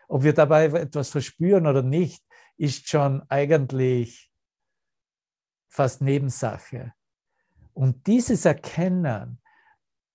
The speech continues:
des Einsseins, des Schöpfergeistes als unser eigener Geist, ist, was in diesem Kreis der Söhne angeboten wird.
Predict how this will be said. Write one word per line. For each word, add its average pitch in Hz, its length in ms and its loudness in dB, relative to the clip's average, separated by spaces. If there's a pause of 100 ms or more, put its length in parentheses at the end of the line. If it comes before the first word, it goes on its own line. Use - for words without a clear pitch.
des - 280 -4
Einsseins, 113 1120 -4
des 127 160 -6
Schöpfergeistes 127 1160 -4
als 139 340 -6
unser 135 300 -6
eigener 151 420 -2
Geist, - 600 -6 (720)
ist, 139 280 -2
was 127 600 0
in 165 200 -4
diesem 151 260 -4
Kreis 127 340 -4
der 135 120 -6
Söhne 147 420 -4
angeboten 123 720 -8
wird. 123 280 -14